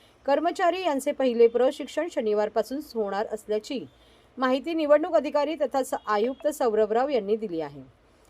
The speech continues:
मतदान केंद्रावर नियुक्तीचे आदेश प्राप्त झालेल्या सर्व अधिकारी, कर्मचारी यांना प्रशिक्षण घेणे अनिवार्य असल्याचे त्यांनी यावेळी नमूद केले. राज्य निवडणूक आयोगाने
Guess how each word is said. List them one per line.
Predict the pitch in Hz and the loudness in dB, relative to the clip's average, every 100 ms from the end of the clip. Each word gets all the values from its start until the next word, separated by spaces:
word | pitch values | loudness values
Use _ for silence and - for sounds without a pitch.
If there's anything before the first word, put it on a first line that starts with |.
| _ 254 | _ -4
मतदान | 277 302 339 392 | -2 2 0 0
केंद्रावर | 349 311 320 339 | -2 2 2 2
नियुक्तीचे | 311 269 277 - 294 311 | 2 0 -2 -4 -8 -2
आदेश | 302 226 240 - | 0 4 2 2
प्राप्त | 247 220 - | -4 -4 -2
झालेल्या | 254 294 269 269 285 | -2 0 0 0 -2
सर्व | 277 233 269 | 0 0 2
अधिकारी, | 262 262 277 277 | 0 -2 -2 -4
कर्मचारी | 302 262 214 214 220 220 | -2 0 0 0 0 -2
यांना | 285 233 214 208 | -2 -2 -2 -4
प्रशिक्षण | 202 233 269 254 - 262 262 | -2 -2 -2 -12 -6 -4 0
घेणे | 226 233 | 0 0
अनिवार्य | 269 214 208 226 233 262 | -4 -6 -4 -2 -2 -2
असल्याचे | 240 - 190 190 240 156 - _ _ _ - | -6 -6 -10 -4 -4 -4 -10 _ _ _ -4
त्यांनी | 269 269 311 | 0 2 2
यावेळी | 254 214 226 | 4 6 6
नमूद | 269 214 180 - | 4 -2 -6 -8
केले. | 156 139 - _ _ _ _ 233 | -10 -10 -18 _ _ _ _ 2
राज्य | 269 277 359 | 4 4 -2
निवडणूक | 349 349 359 339 | 0 2 2 2
आयोगाने | 311 302 311 311 | 2 2 2 0